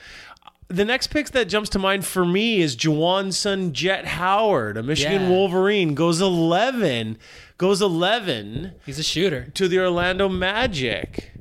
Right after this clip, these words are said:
Speaker 1: They drafted, uh, Seattle product Banchero last year, right? He won Rookie of the Year. They got another Michigan guy, Franz Wagner, is another player there. They seem to be building something. Um,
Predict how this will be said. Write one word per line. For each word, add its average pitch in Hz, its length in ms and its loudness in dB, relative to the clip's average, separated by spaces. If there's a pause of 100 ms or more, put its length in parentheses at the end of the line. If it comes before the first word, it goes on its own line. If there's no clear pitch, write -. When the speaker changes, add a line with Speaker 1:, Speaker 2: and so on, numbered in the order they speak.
(400)
Speaker 1:
They 156 100 0
drafted, 165 680 0
uh, 135 220 2
Seattle 151 400 0
product 143 720 -2
Banchero 151 840 -2
last 127 320 -4
year, 131 160 -2
right? 143 140 -2
He 175 80 0
won 151 180 -2
Rookie 147 360 -2
of 127 100 -2
the 120 60 -4
Year. 165 480 -2
They 160 340 -6
got 131 240 -2 (100)
another 139 460 0
Michigan 147 400 -2
guy, 135 160 -2
Franz 143 540 -2
Wagner, 151 560 0
is 143 100 -2
another 143 240 -2
player 143 320 -2
there. 160 160 0
They 175 100 2
seem 196 340 -2
to 208 100 -4
be 175 140 -2
building 160 340 0
something. 170 320 -4
Um, 147 500 -2